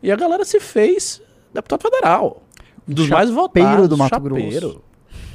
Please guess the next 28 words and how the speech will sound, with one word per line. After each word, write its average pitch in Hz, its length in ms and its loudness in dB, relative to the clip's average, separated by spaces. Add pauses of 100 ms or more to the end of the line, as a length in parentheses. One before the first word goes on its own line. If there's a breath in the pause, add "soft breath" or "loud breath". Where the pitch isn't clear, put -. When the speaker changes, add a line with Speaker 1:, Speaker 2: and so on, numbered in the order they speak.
(120 loud breath)
Speaker 1:
O - 40 -20
cara 113 160 -12
que - 60 -20
fazia 139 460 -6
hambúrguer. 131 300 -4 (600 loud breath)
Então 180 320 0
ninguém, 175 1200 -2
em 139 140 -4
sã 170 340 -8
consciência, 131 1160 -12 (440 soft breath)
vai 160 380 2
largar 208 500 2
um 277 80 -6
ativo 294 300 -8
desse. 180 220 -4 (360 loud breath)
Um, 311 220 0
as 214 220 4
únicas 254 300 -6
pessoas - 340 -10
que 175 100 -10
largam 139 300 -2
esse 180 160 -12
ativo 339 220 -14
somos 427 360 -12
nós, 185 720 -2 (120)
porque 147 220 -12
nós 165 200 -8
somos 202 560 -10